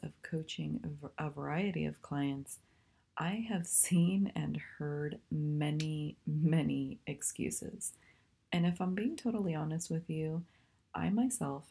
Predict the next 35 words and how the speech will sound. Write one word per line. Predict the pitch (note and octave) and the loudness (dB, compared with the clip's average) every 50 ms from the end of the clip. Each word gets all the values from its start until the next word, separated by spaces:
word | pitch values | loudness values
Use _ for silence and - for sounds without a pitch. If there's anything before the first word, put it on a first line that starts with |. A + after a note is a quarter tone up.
| - | -6
have | - D3 D3 | -4 -4 -4
struggled | - - - D3+ D3+ D3+ D3+ D3+ D3+ - - | -4 -6 -6 -6 -4 -4 -6 -6 -6 -4 -4
with | D#3+ D#3 - - _ _ - | -4 -4 -4 -8 _ _ -4
these | F3+ F3 F3+ F3+ F#3 F#3 - - | -2 0 0 0 2 0 0 0
exact | - - D#3+ D3+ D3+ D3 - D#3 D3 C#3+ C#3+ C#3+ - - - - | 0 -2 -2 -2 -2 -2 -2 0 0 -2 -2 -4 -6 -12 -14 -6
concerns | - D#3+ D3+ C#3+ C#3+ - - - D3 - - - - - - - _ _ _ _ _ _ _ _ _ - | -4 -2 -2 -2 -2 -2 -2 -2 -2 -2 -2 -2 -4 -4 -6 -8 _ _ _ _ _ _ _ _ _ -2
as | - - F#3+ F#3+ - - | 0 0 2 0 -2 -2
I | - F#3+ G3+ | 0 0 2
was | F#3+ D#3+ D#3+ | 2 2 0
planning | - - - D3+ C#3+ C#3 C3+ C#3 | -2 -2 -2 -2 -2 0 0 -2
my | C#3 C3+ C3+ - - | -2 -2 -4 -4 -4
own | - C#3+ C#3+ | -4 -2 -2
escape | C#3 C#3+ - - - - - - | 0 -2 -2 -2 -2 -6 -6 -6
from | - - - C3+ C3 - - - - | -8 -6 -6 -4 -2 -2 -4 -4 -4
the | - D3+ | -4 -4
corporate | - - - C3 B2+ - - - - - | -4 -4 -6 -8 -6 -4 -6 -8 -6 -6
world. | - - - - - - - - _ _ _ _ _ _ _ - | -8 -6 -6 -6 -10 -12 -16 -20 _ _ _ _ _ _ _ -4
So | - - - F3+ F3+ E3+ - | -2 0 2 2 0 0 -2
I | - G#3 A3+ | -2 0 2
know | A#3+ A#3+ A#3+ A#3 A#3 A#3+ A#3+ A#3+ B3 - | 4 6 6 6 4 4 2 2 0 -2
that | - F#3 F3 E3+ - | -2 -2 -2 0 0
you | F3+ F3 F3 F#3 F#3 F3+ - | 0 0 0 0 -2 -2 -2
are | F3+ F3 | 0 0
most | E3 D#3+ D#3 D#3+ - - | 0 0 0 -4 -6 -6
likely | D#3+ C#3+ C#3 - - C#3+ C#3 C#3 C3+ - | -6 -6 -6 -6 -6 -6 -4 -4 -6 -6
struggling | - - - - - C3+ C3+ C3 C#3+ C#3+ C#3 C#3 C#3 C#3 C3+ - | -6 -6 -6 -4 -4 -4 -4 -2 -2 -2 -2 -2 -2 -4 -4 -6
with | - C3+ C3+ - - | -6 -6 -6 -6 -6
these | - A#2+ A#2 A2+ - - | -6 -4 -4 -2 -4 -4
too. | - - - - - _ _ _ _ _ _ _ _ _ _ _ _ _ _ - | -2 -4 -6 -6 -8 _ _ _ _ _ _ _ _ _ _ _ _ _ _ -4
The | - E3 | -4 -2
good | E3 - A3+ C4 | 4 4 6 6
news | C#4 A#3 F#3+ E3+ D#3+ E3 E3 | 8 6 6 6 2 2 2
is | D#3+ D#3 D#3 D#3 D#3+ - - - _ - | 2 2 2 0 0 -2 -2 -4 _ -2
you | F3 F3 F3 F3+ | 2 2 2 2
can | F3 - - - G3+ G#3+ A3 G#3+ G#3 F#3 C#3+ C#3 D3+ - | 0 -4 -8 -6 -4 -2 -2 0 0 0 0 0 -2 -4